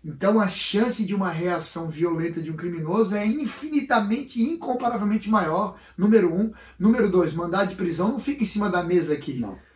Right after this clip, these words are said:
Speaker 1: Né? Como fica lá no Brasil, montanhas de mandado de prisão e nada acontecendo, né? Mas daí fazem blitz, né? Pra pegar o
Speaker 2: É.
Speaker 1: <laughs> como se fosse pegar o bandido, né? Na
Speaker 2: É.
Speaker 1: blitz. Não, às vezes a gente pega um bandido. Incomoda noventa e nove ponto nove por cento de pessoa boa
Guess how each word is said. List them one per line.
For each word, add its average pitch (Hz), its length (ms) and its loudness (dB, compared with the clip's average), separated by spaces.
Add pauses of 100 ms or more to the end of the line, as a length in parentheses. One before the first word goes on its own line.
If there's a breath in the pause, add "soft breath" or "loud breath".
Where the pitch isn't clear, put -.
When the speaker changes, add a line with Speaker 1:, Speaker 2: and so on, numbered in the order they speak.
(160 soft breath)
Speaker 1:
Né? 160 220 -4
Como 160 220 -6
fica 165 340 -4
lá 165 140 -2
no 165 80 -2
Brasil, 165 480 0
montanhas 180 800 2
de 147 80 -4
mandado 151 340 -6
de - 60 -8
prisão 156 420 -2
e - 20 2
nada 175 240 0
acontecendo, 151 680 -8
né? 160 200 -10 (320 soft breath)
Mas 160 180 -4
daí 175 120 2
fazem 185 340 0
blitz, 196 320 0
né? 160 220 -8
Pra 151 100 -12
pegar 160 340 -2
o - 80 4
Speaker 2:
É. - 520 2 (180)
Speaker 1:
<laughs> - 180 -16
como 220 200 8
se - 60 -2
fosse 330 260 4
pegar 233 240 6
o 226 40 2
bandido, 233 360 4
né? 170 80 -4
Na 175 80 0
Speaker 2:
É. - 40 0
Speaker 1:
blitz. 165 220 0
Não, 302 300 4
às 190 100 2
vezes 262 180 0
a 233 40 0
gente 226 180 -2
pega 254 240 0
um 220 60 4
bandido. 175 380 2 (260 soft breath)
Incomoda 185 500 0
noventa 185 380 2
e 214 40 2
nove 208 220 0
ponto 190 160 0
nove 190 240 0
por 175 140 -4
cento 165 300 -6
de 147 80 -14
pessoa 160 380 -6
boa 170 480 2